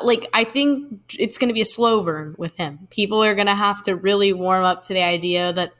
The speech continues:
a new era has begun in Green Bay. And also, I think the Packers, as we've talked about before, are gonna play a pretty different offense this year. It's going to look different than it has with Aaron Rodgers, you know, the last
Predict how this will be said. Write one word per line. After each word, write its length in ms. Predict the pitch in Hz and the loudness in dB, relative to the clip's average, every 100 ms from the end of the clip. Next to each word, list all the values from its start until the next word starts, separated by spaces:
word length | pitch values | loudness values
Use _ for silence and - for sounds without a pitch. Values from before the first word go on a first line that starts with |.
| _ - | _ -8
a 100 | 180 | -6
new 340 | 180 190 185 | -2 0 0
era 440 | 175 175 175 175 | 0 0 0 0
has 180 | 180 175 | -2 -6
begun 540 | - 175 233 254 254 247 | -8 0 2 2 0 -4
in 220 | 226 226 | -4 -4
Green 260 | 220 226 | -2 -2
Bay. 340 | 220 214 214 202 | 0 2 2 -2
And 100 | 175 | -2
also, 580 | 190 202 - 202 190 196 | -2 0 0 2 0 -2
I 300 | - - - | -14 -20 -4
think 200 | 269 269 | -2 -2
the 80 | |
Packers, 680 | 247 233 226 233 220 220 - | 0 0 0 -2 -6 -4 -4
as 220 | 185 180 | -4 -6
we've 180 | 196 196 | -6 -4
talked 280 | - 202 196 | 0 -2 2
about 240 | 185 175 | -2 -2
before, 420 | - 185 190 180 - _ _ - | -10 -2 0 -2 -6 _ _ 0
are 200 | 208 202 | 0 0
gonna 200 | 220 226 | -2 -6
play 500 | - 254 254 254 - | -2 0 0 -2 -4
a 100 | 220 208 | -6 -8
pretty 360 | - - 220 262 | -8 -4 -2 -2
different 560 | 202 - - 208 202 - _ | -4 -6 -6 -6 -8 -10 _
offense 600 | 185 190 - 156 - - | 0 0 0 -8 -6 -8
this 260 | - 170 - | -6 -6 -6
year. 260 | 107 - - | -6 -10 -6
It's 180 | 185 - | -6 -4
going 300 | 214 220 214 | -2 -2 -2
to 140 | - | -6
look 440 | 185 208 214 - - _ - | -4 -4 -4 -12 -20 _ -4
different 420 | 196 196 180 - | -4 -2 -6 -6
than 140 | 175 | -6
it 100 | 170 | -6
has 420 | 175 185 175 165 - | -2 0 0 -2 -8
with 100 | 170 | -6
Aaron 280 | 175 170 165 | -4 -2 0
Rodgers, 720 | 165 170 160 160 156 - - | 2 0 -2 -4 -4 -6 -4
you 80 | 160 | -6
know, 120 | 156 | -4
the 100 | 160 | 0
last 420 | 160 160 - | 2 2 -2